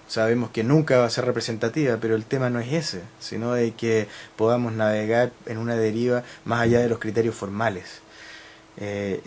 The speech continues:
y esto es parte de ese acto poético fundamental. Por otro lado, decir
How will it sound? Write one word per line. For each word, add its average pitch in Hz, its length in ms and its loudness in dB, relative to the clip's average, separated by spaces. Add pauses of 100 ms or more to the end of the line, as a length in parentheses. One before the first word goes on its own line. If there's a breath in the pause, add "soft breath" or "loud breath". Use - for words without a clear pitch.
y 104 60 -6
esto 113 320 -4
es 101 60 -6
parte 113 380 0
de 110 60 4
ese 107 180 -2
acto 110 260 -2
poético 107 360 -2
fundamental. 98 600 -8 (680 loud breath)
Por 113 160 -2
otro 123 240 -2
lado, 123 400 4
decir 120 400 -2